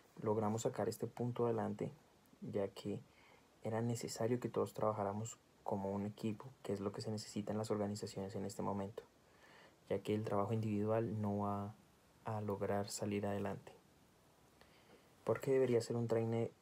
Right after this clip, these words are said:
de, de su corporación? Porque es lo que necesitan en este momento, ya que el covid diecinueve necesita mucho trabajo en equipo.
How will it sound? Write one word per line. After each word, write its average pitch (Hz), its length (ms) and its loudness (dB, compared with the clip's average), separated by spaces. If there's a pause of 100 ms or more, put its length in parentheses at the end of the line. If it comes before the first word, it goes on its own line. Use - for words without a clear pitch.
(420)
de, 107 540 0 (280)
de 101 380 -4
su 98 500 -4
corporación? 120 560 -2 (560)
Porque 104 920 0 (1400)
es 113 140 2
lo 117 140 0
que 123 80 0
necesitan 110 720 0 (200)
en 113 120 -2
este 101 280 -4
momento, 101 500 -4 (320)
ya 107 160 0
que - 380 -4
el 113 160 -2
covid 117 240 4
diecinueve 120 440 -2
necesita 110 440 -4
mucho 117 320 -2
trabajo 110 440 0 (380)
en 107 120 0
equipo. - 460 -4